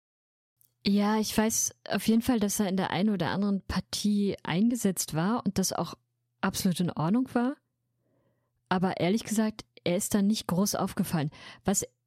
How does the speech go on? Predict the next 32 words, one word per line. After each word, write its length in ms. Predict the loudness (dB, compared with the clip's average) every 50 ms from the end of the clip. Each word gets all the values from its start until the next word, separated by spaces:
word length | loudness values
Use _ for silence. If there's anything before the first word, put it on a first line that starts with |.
| _ _ -2
aber 180 | 0 0 2
durchaus 340 | 2 2 2 0 0 -2 -2
auch 140 | -2 -4 -2
für 160 | -2 -2 0
einen 180 | 0 0 0 0
Torhüter 360 | 0 0 2 2 2 0 0
sprechen 440 | 0 0 0 0 0 -2 -4 -6 -6
könnte, 420 | -6 -6 -6 -4 -4 -2 -2 0
wenn 140 | 0 2 2
er 300 | 2 2 2 0 -2 -4 _ _
nicht 200 | -2 0 0 0
groß 180 | -2 0 0
auffällt. 420 | 2 0 0 0 0 0 0 0 -2 -6 -16 -20 -20 -20 -20 -20 -20 _ _
Aber 420 | -2 0 2 2 2 2 0 0 0
ja, 220 | 0 0 2 0 0
ich 220 | -2 -4 -6 -6
glaube, 340 | -6 -2 0 0 2 2 2
er 80 | 0 -2
hatte 200 | -2 -4 -4 -2
tatsächlich 340 | -2 -2 0 -2 -2 0
gar 100 | 0 0
nicht 160 | 2 0 0 0
so 80 | -4
viel 160 | -2 -2 -2
Spielzeit. 680 | -2 -2 -2 -2 -2 -2 -2 -2 -2 -2 -2 -4 -6 -10 _ _ _
Und, 240 | -2 0 0 0 0
äh, 140 | -2 -2 0
dementsprechend 720 | 0 0 0 0 -2 -2 -2 -2 0 0 -2 -2 -4 -8 _ _ _ _ _ _ _
ist 220 | -8 -6 -4 -4 -4
das 120 | -4 -2
dann 520 | -2 -2 0 2 2 2 2 0 0 -2 -4 _ _ _ _ _ _ _ _
untergegangen. 600 | -2 0 0 0 0 0 0 0 0 0 0 -2